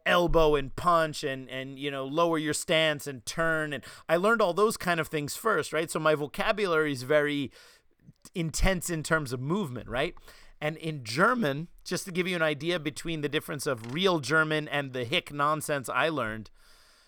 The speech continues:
an elbow, all right, like when you give somebody an elbow strike, right? An elbow in German is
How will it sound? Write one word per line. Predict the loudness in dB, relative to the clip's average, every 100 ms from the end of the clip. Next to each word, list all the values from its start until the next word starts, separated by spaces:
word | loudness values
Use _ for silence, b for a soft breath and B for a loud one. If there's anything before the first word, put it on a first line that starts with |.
| b b
an | -12 -12 -4
elbow, | 2 2 2 -2 0 0 -2 -4
all | -2
right, | 0 0
like | -4 -6
when | -8
you | -8
give | -6 -6
somebody | -4 -4 -4
an | -6
elbow | 0 0 2 -2
strike, | -4 -4 -4 -4
right? | -4 -4 -8
An | -16 -14 -4
elbow | -2 0 0 -2
in | -4 -8
German | -4 -4 -2 -6
is | -8